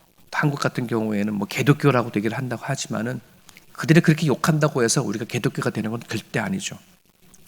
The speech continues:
그들은 하나님이 어떤 분인지 전혀, 어, 모르는 겁니다. 여러분, 우리는 하나님을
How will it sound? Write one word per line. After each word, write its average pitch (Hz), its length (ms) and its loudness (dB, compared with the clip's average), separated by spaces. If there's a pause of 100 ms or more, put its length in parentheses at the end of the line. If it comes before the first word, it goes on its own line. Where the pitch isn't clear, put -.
그들은 120 260 -2
하나님이 127 540 0 (640)
어떤 - 360 -2
분인지 110 400 0
전혀, 110 460 -2 (360)
어, 107 220 -6
모르는 113 360 -4
겁니다. - 420 -12 (640)
여러분, 147 220 8
우리는 147 420 10 (280)
하나님을 180 520 8